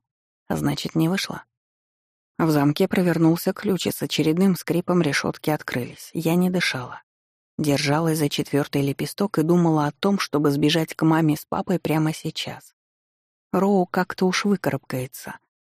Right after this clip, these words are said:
А я потом обязательно загадаю, чтобы со всех дракусов спало проклятие. Обещание, конечно, нарушу. Но правду он сказал, мертвой я никому уже не помогу. «Виноват, Ваше Величество, пропустил ваше сиятельное появление.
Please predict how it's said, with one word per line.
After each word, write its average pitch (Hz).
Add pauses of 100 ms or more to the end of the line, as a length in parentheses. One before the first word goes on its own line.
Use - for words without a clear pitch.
(240)
А 170
я 175
потом 170
обязательно 180
загадаю, 170
чтобы 170
со 190
всех 190
дракусов 180
спало 165
проклятие. - (800)
Обещание, 190
конечно, 170
нарушу. 175 (680)
Но 190
правду 170
он 143
сказал, 139
мертвой 160
я 156
никому 156
уже 156
не 151
помогу. 156 (920)
«Виноват, 143
Ваше 139
Величество, 135
пропустил 170
ваше 139
сиятельное 135
появление. 135